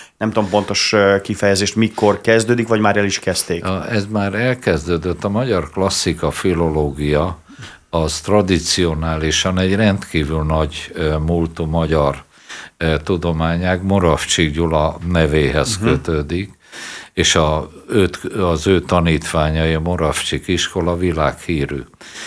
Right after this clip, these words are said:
Speaker 2: Olyannyira, hogy amikor én, ö, kétezer-tizennyolcban,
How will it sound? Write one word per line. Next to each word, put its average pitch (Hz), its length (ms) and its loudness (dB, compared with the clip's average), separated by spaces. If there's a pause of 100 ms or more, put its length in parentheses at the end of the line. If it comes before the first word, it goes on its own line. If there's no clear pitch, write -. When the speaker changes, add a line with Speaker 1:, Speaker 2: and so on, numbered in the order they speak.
(240)
Speaker 2:
Olyannyira, 98 600 4
hogy 82 200 2
amikor 87 420 0
én, 90 220 -2
ö, 87 220 -2
kétezer-tizennyolcban, 92 1600 0